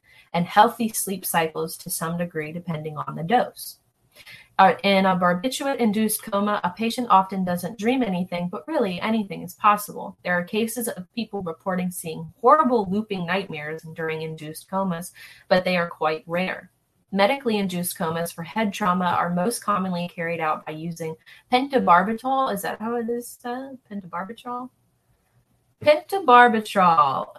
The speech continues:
and thiopental, both barbiturates, when a patient is given extremely carefully administered high doses of either drug on a continuous I V drip, after a while,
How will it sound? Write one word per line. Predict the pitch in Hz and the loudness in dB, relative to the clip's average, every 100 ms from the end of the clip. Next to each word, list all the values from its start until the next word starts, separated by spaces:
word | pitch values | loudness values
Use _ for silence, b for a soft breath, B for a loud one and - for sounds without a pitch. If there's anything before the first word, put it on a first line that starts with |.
| - | -4
and | 175 175 | -2 -2
thiopental, | 180 - - 269 262 226 220 - 196 190 185 156 151 185 | -4 -10 -6 0 2 0 -2 -4 -4 -4 -2 0 0 -2
both | 175 196 - | -2 -4 -6
barbiturates, | 165 170 160 160 139 151 - - | -2 0 0 -2 -4 -6 -6 -6
when | 180 | -4
a | 175 | -2
patient | 180 208 220 226 | -2 -4 -4 -6
is | - - | -6 -6
given | 180 185 | -4 -4
extremely | 175 - - 202 220 | -6 -8 -8 -4 -4
carefully | 226 196 190 196 185 | -2 -4 -4 -6 -6
administered | 175 160 175 - 160 | -4 -6 -8 -6 -8
high | 160 202 | -4 -4
doses | 202 175 175 - 180 - | -2 -2 -4 -8 -12 -8
of | - - - | -10 -10 -6
either | 285 381 180 | -2 0 -2
drug | 175 151 151 - - | -2 -4 -4 -6 -4
on | 175 | -4
a | 165 | -4
continuous | 170 170 180 _ 233 240 262 247 | -8 -10 -10 _ -6 -2 -2 0
I | 175 175 | 0 0
V | 170 170 | -6 -14
drip, | - 170 - | -10 -10 -6
after | 156 160 - 165 | -6 -6 -12 -10
a | |
while, | 165 170 196 226 254 | -2 0 0 -2 -4